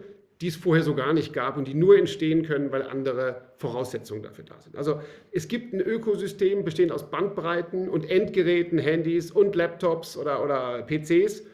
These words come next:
die überhaupt bestimmte Themen erst möglich machen. Ähm, nehmen wir Lernen in virtuellen Welten.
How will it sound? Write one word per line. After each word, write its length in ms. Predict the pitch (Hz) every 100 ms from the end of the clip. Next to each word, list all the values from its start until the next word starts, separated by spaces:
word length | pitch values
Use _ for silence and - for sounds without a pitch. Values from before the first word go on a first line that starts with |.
| - _ _ _ _
die 80 | 160
überhaupt 320 | 175 156 175
bestimmte 320 | 170 - 160 165
Themen 260 | 160 160
erst 180 | 147 -
möglich 300 | 135 131 101
machen. 200 | - - - _
Ähm, 400 | 165 151 147 151 151 - _ -
nehmen 260 | 147 175
wir 440 | 160 170 165 160 - - -
Lernen 380 | 139 156 190
in 120 | 185 156
virtuellen 440 | 180 175 160 151
Welten. 340 | 151 175 -